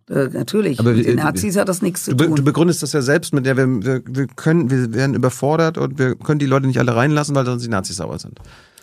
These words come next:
Speaker 1: Nein.
Speaker 2: Vielleicht
Speaker 1: Also
Speaker 2: sollten wir was
Speaker 1: nein.
Speaker 2: gegen die Nazis machen.
Speaker 1: Nein, nein, nein, nein. Jetzt nochmal, jetzt wirklich seriös. Jetzt mal nicht polemisch. Also,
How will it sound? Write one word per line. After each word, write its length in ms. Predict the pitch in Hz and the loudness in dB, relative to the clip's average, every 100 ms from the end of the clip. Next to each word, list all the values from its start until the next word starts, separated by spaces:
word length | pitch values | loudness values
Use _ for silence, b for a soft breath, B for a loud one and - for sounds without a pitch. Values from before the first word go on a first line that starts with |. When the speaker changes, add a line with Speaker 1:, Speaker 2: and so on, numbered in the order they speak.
| B | B
Speaker 1:
Nein. 420 | 147 143 143 131 - | -6 -4 -6 -12 -2
Speaker 2:
Vielleicht 20 | |
Speaker 1:
Also 180 | 131 131 139 | 2 4 4
Speaker 2:
sollten 120 | 143 | 4
wir 60 | 139 | 4
was 120 | 151 | 4
Speaker 1:
nein. 80 | 160 | 4
Speaker 2:
gegen 80 | 151 | 6
die 100 | 147 | 4
Nazis 380 | 175 165 107 98 | 4 0 -4 -4
machen. 140 | 107 | 0
Speaker 1:
Nein, 120 | 156 | 0
nein, 160 | 139 - | -2 -4
nein, 160 | - 139 | -4 -4
nein. 120 | - | -2
Jetzt 300 | - 180 - | -2 -2 -2
nochmal, 360 | 185 180 160 156 | -4 0 0 2
jetzt 240 | 156 - - | -2 -4 -6
wirklich 320 | 165 185 190 | -2 0 -2
seriös. 540 | - 151 143 117 120 - | 0 0 0 -4 -6 -6
Jetzt 340 | 170 - - | -6 -6 -10
mal 160 | - 160 | -2 -2
nicht 160 | 165 - | -2 -2
polemisch. 520 | 147 131 113 127 - | 0 0 -2 -4 -6
Also, 400 | - 131 127 - | -4 -4 -4 -10